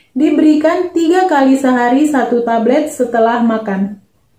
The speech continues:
Efek samping yang mungkin terjadi ketika menggunakan Noza tablet ini adalah mengantuk,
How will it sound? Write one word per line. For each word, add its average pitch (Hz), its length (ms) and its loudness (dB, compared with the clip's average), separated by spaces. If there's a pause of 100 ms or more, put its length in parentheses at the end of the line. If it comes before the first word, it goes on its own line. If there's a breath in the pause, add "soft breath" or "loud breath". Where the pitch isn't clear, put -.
(280)
Efek 320 400 -4
samping 320 560 0
yang 269 160 4
mungkin 285 400 2
terjadi 262 640 0
ketika 277 480 -2
menggunakan 247 720 0
Noza 240 400 0
tablet 226 400 -2
ini 247 320 0
adalah 247 560 -2
mengantuk, 233 880 0